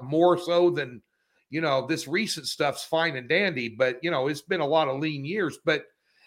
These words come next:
you know, uh, the, the bottom line is, is I see these teams wanting to get better to compete with them,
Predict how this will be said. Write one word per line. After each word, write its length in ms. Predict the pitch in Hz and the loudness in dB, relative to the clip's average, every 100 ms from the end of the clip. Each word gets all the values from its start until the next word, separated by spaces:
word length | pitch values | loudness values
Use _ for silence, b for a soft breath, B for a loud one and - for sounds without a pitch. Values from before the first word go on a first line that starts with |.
| _ - | _ -6
you 140 | 190 | -2
know, 380 | 226 202 185 185 - | 2 4 2 0 -8
uh, 80 | 165 160 | -10 -8
the, 280 | 160 208 - 139 | -4 -4 -4 -10
the 80 | 135 | -6
bottom 340 | 147 220 220 208 | -2 0 0 -2
line 300 | 202 208 196 | -2 -2 -2
is, 460 | 247 240 202 - - | -2 0 -2 -4 -2
is 300 | 175 156 - | -2 -2 -4
I 80 | 165 | -4
see 320 | - - 233 | -4 -8 -8
these 260 | 240 202 151 | -6 -8 -8
teams 720 | - 214 208 196 180 - - _ _ - | -8 -6 -6 -6 -8 -10 -12 _ _ -10
wanting 540 | 117 170 220 220 202 | 2 4 6 4 0
to 100 | 156 | -2
get 300 | 160 180 175 | 2 2 2
better 320 | 160 214 202 | 2 4 2
to 80 | 160 | 0
compete 540 | 151 160 135 220 254 220 | -4 -10 -10 -8 -8 -4
with 240 | 202 - | -4 -2
them, 460 | 165 160 160 165 | -4 -2 -4 -8